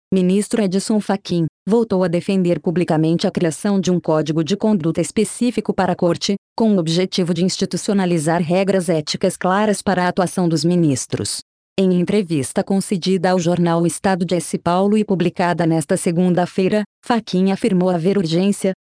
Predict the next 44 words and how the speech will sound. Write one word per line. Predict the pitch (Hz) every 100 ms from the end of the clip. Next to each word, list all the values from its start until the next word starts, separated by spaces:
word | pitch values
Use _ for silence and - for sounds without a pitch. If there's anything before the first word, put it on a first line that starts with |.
| -
embora | 196 175 175 190
não | 196 202
exista | 220 160 139 123 -
pressa, | 160 180 185 190 - 214 208 _
para | - 190
que | 180
o | 202
debate | 185 165 170 180 196
avance | 156 180 196 -
de | 175
forma | 202 208 202 190
madura | 190 202 208
dentro | 175 180 202 202
do | 185
tribunal. | 196 190 185 156 117 92 _ _ _
Segundo | - - 196 165 220 208
o | 165
presidente | - 170 175 160 160
do | 180 170
S | 165 175
T | 185
F, | 170 170 170 135 - _
a | 185
discussão | 160 160 175 - 175 175
sobre | 202 185
limites | 190 180 190 185 190
e | 185
padrões | 180 160 190 208 220
de | 180
comportamento | - 170 151 131 170 156 175 180
precisa | 156 202 - 185 170
ser | 180 - 175
enfrentada | 165 - 160 156 143 143
internamente | 160 156 180 180 175 175 185 175
para | 170 160
evitar | 151 151 190 190
que | -
eventuais | 175 165 151 175 160 156
restrições | 240 277 - 190 - 190 180
sejam | - 185 175
impostas | 175 170 180 180 - -
por | -
outros | 185 190 - 170
poderes. | 208 196 160 135 117